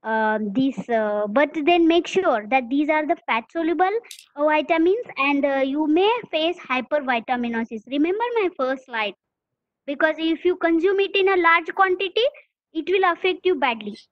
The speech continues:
But through natural food, if you consume, the chances of hypervitaminosis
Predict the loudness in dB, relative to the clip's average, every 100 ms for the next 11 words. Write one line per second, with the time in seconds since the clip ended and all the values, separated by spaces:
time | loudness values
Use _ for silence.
0 | _ -6 -6 -12 -6 0 2 2 -2 -2
1 | -2 -2 -4 -2 0 0 0 0 2 0
2 | 0 -2 -4 _ _ -4 -2 0 0 0
3 | -4 -2 -4 -2 -2 -2 -2 -2 -2 -2
4 | -4 -4 -6 -8 -10